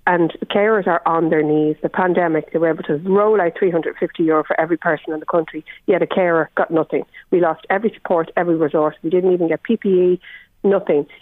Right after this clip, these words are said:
Again, we're coming into the cost of living crisis. Let me tell you, the day you become a carer, you start living a crisis. And it doesn't get any better, it gets worse. And now the cost of living crisis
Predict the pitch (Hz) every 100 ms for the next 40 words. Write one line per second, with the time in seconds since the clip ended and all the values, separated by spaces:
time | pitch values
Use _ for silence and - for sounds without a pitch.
0 | - 190 208 196 190 190 196 180 165 -
1 | - - 175 - 175 170 160 156 170 156
2 | - - _ _ 220 233 214 190 165 156
3 | - 170 - 202 226 220 208 190 175 -
4 | 175 160 151 - _ 180 - 170 165 170
5 | 156 151 151 147 - - - - - 185
6 | 165 - - 196 175 175 156 156 147 151
7 | 147 - 170 160 - - 156 147 - 175
8 | 185 185 185 185 160 165 175 180 170 -
9 | - 160 147 160